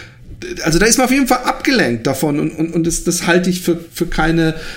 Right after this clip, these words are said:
dankbare Sache und ich find's auch seltsam, dass, äh, da die Athleten in diese Entscheidungsfindung überhaupt nicht mit einbezogen wurden, weil, äh,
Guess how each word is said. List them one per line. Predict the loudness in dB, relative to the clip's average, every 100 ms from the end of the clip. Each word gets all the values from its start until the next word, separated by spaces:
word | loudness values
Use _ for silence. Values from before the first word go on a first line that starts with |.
| -4
dankbare | 0 0 0 0
Sache | 0 0 0
und | -2
ich | -2
find's | -2 -2
auch | -2
seltsam, | -2 0 0 0 -2 -2 -6 -16 -6
dass, | -2 0 -2 -6 -4
äh, | 0 2 0 -2 -2
da | 0 0 -4 -8
die | -4 -2
Athleten | -2 0 0 -2 -2 -2
in | -2
diese | -2
Entscheidungsfindung | -2 -2 -2 -2 -4 -4 -2 0
überhaupt | -2 -2
nicht | -6
mit | -6 -4
einbezogen | -2 0 -2 0 0 0 0
wurden, | 0 0 0 -2 -4
weil, | -2 0 0
äh, | -2